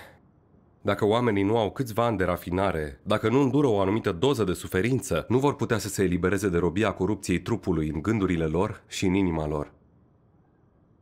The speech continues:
În oricare dintre aspectele în care ești încă supus robiei satanei și în oricare dintre aspectele în care ai încă propriile dorințe și cerințe, acestea sunt aspectele în care ar trebui să suferi.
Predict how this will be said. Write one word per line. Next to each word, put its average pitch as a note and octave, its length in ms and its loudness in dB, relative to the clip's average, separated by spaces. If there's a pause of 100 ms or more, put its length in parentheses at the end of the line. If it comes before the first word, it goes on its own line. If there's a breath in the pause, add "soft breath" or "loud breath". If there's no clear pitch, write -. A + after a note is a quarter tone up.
(360)
În A#2 100 4
oricare D#3+ 360 2
dintre F#2+ 260 2
aspectele F#2 460 0
în E2+ 60 0
care E2 200 0
ești E2+ 200 -2
încă G2+ 160 2
supus G2 380 -4
robiei F#2 280 0
satanei F2+ 680 -2
și - 180 -2
în G2+ 100 6
oricare B2 380 2
dintre G2 240 0
aspectele F#2+ 440 0
în E2 60 0
care E2 180 -2
ai F2 120 2
încă G2 200 0
propriile F#2 460 0
dorințe E2+ 380 0
și - 160 -8
cerințe, F2+ 720 -4 (880)
acestea G2 360 0
sunt F#2+ 180 -2
aspectele F2 540 0
în D#2 60 -2
care E2 180 -2
ar D#2+ 80 -2
trebui D#2+ 320 -4
să - 140 -8
suferi. - 600 -8